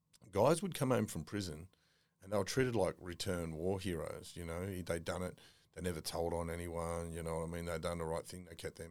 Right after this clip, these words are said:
mouth shut, and they'd be treated like war heroes. And, um, old mate would be pushing his daughter out there, out in the veranda going, "Cheryl, that's the type of guy you marry,"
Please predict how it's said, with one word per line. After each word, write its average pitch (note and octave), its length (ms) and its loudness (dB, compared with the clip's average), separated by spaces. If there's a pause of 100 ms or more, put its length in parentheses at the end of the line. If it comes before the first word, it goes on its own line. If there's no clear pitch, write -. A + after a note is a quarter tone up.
mouth E2 160 -4
shut, E2 240 -4
and F2 80 -6
they'd F#2+ 100 -2
be G2 80 -6
treated F#2+ 280 0
like D#2+ 160 0 (100)
war F#2 220 -10
heroes. E2 360 -2
And, F2 160 -4 (600)
um, - 140 -10 (120)
old F#2 180 6
mate F2+ 160 6
would F2 80 2
be E2+ 120 -2
pushing E2+ 320 -2
his D#2+ 80 -4
daughter F2+ 360 2
out F2 180 2
there, F2 280 0
out E2+ 80 0
in D2+ 80 -4
the E2+ 80 -2
veranda F2+ 300 0
going, F2 200 -2
"Cheryl, B2 640 8 (560)
that's B2+ 160 2
the A#2+ 120 0
type B2+ 280 2
of A2+ 100 0
guy B2 220 4
you A2+ 140 4
marry," A#2 600 4